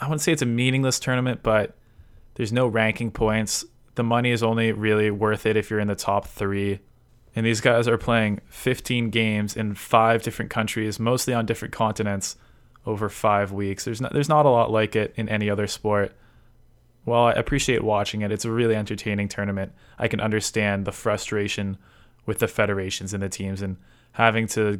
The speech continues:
go through all the planning and stuff to pull off a tournament like this. And a follow-up question by Brian Hahn. He asks, "What value do you think different national teams hold over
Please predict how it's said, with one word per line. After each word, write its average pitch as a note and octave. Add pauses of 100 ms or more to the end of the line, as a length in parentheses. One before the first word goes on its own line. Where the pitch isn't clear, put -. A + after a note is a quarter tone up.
go A2
through A2
all G#2
the G#2
planning G#2+
and G2
stuff -
to F#2+
pull -
off G2
a G2+
tournament G2
like G2
this. - (400)
And A2
a A2
follow-up A#2
question A#2
by G#2+
Brian G#2
Hahn. B2 (180)
He A#2
asks, G2+
"What B2
value A#2
do A#2+
you A2
think A#2+
different A2
national G#2+
teams G#2+ (340)
hold A2
over G#2